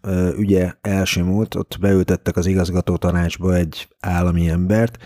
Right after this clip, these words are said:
viszont újra áll a bál a kínai ingatlan piacon. Aztán a Felicity Ace nevű teherhajó kigyulladt és sodródik az Atlanti óceánon, többek között temérdek Porsét és Bentleyt szállít.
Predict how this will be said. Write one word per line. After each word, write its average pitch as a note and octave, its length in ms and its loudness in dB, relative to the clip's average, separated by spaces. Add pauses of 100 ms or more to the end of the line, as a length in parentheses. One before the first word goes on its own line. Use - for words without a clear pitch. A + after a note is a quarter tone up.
(280)
viszont F#2+ 480 0
újra F#2+ 300 2
áll E2+ 200 2
a E2 60 0
bál E2 300 0
a - 20 -4
kínai E2+ 400 0
ingatlan D#2+ 460 -2
piacon. D#2+ 540 -2 (680)
Aztán G2 260 -2
a G#2 40 2
Felicity A2+ 600 2
Ace A2 160 0
nevű G2 160 2
teherhajó F#2+ 720 2
kigyulladt G2+ 840 0
és F#2 380 -2
sodródik F2+ 600 0
az F2+ 120 -2
Atlanti F2+ 480 -2
óceánon, F#2 720 0 (420)
többek A2+ 320 2
között G2+ 300 0
temérdek F#2+ 560 2
Porsét F#2+ 640 0
és F2 480 -2
Bentleyt F2 640 -2
szállít. D2+ 680 -6